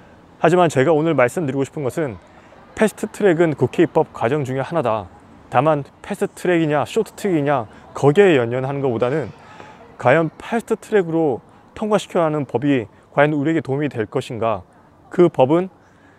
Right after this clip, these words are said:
그 법은 검경 수사권 조정,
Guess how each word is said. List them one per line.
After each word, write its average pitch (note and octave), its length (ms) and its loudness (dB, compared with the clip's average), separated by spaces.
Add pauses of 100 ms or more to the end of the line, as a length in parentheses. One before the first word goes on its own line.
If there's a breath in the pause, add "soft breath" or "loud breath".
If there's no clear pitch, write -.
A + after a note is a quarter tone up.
(880 soft breath)
그 F#3 140 4
법은 D3 380 2 (260)
검경 D#3 360 -2
수사권 D3+ 400 -4
조정, A#2 380 -2